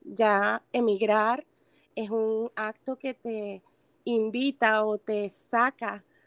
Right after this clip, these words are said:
eh, lo mejor de ti. O sea, en el proceso o te haces mejor persona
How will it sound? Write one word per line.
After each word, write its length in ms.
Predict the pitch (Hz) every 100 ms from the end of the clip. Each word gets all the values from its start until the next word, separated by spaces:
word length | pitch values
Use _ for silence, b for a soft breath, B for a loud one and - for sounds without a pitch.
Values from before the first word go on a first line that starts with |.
| _ -
eh, 340 | 214 214 202 220
lo 140 | 220
mejor 520 | 214 208 247 226 190 208
de 200 | 202 202
ti. 380 | - 226 196 - _
O 140 | 202
sea, 240 | 185 202 196
en 180 | 214 214
el 100 | 214
proceso 640 | 214 202 226 - 262 247 b b b -
o 140 | 226
te 140 | 226 240
haces 340 | 226 233 302
mejor 340 | 302 254 240 233
persona 680 | 269 - 302 349 349 359